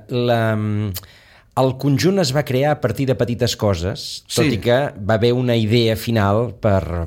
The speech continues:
Speaker 1: per reconduir-ho,
Speaker 2: Sí,
Speaker 1: oi?
Speaker 2: sí, la temàtica era aquesta, van, va,
Speaker 1: Mhm.
Speaker 2: va ser una co-, una cosa que va anar creixent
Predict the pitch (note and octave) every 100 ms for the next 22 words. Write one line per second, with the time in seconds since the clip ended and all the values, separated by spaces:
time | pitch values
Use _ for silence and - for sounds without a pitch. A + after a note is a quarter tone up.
0 | - G2 G2 A2 G#2+ G#2 F2 D2 D2+ F3
1 | D3+ G2 G#2+ A2 A#2+ A#2+ A2+ A#2 A#2 D3+
2 | - E3+ B2 A2+ G#2 G2+ G#2 G#2+ A#2+ A2+
3 | G#2+ A#2 A2 A2+ G#2+ G#2 G2+ G#2+ G2+ A2+
4 | - C#3+ C#3 F3+